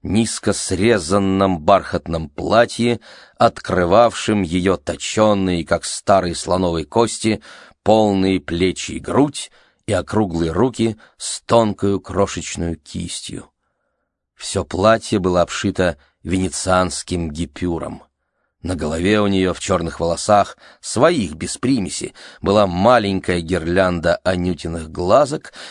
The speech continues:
и такая же на черной ленте пояса между белыми кружевами.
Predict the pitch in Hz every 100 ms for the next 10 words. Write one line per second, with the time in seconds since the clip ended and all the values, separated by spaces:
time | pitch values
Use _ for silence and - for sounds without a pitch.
0 | - _ 120 - 101 - 139 147 143 135
1 | 127 110 101 - - 113 92 85 82 85
2 | 82 73 78 - 120 135 139 139 143 -
3 | - _ - 85 98 104 98 104 78 92
4 | 92 90 90 90 - _ _ _ - 90
5 | 78 85 80 - -